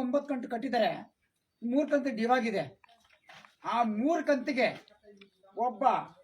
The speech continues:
ದಲಿತ ಮನೆ ಒಳಗಡೆ ನುಗ್ಗಿ ಹತ್ತು ಹದಿನೈದು ಜನ ಗುಂಡಾಗಿರಿಗಳಂಗೆ ಮುತ್ತೂಟ್ ಫೈನಾನ್ಸ್‌ನವರು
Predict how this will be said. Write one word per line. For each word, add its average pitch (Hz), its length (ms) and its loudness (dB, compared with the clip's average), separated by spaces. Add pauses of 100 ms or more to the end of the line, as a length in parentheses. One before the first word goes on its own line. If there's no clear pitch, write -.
(840)
ದಲಿತ 254 420 -2 (160)
ಮನೆ 254 160 0 (300)
ಒಳಗಡೆ 262 320 2
ನುಗ್ಗಿ 240 280 0
ಹತ್ತು 247 160 -4
ಹದಿನೈದು 247 340 -2
ಜನ 247 120 -2 (800)
ಗುಂಡಾಗಿರಿಗಳಂಗೆ 254 840 2 (180)
ಮುತ್ತೂಟ್ 262 360 -6
ಫೈನಾನ್ಸ್‌ನವರು 240 560 -4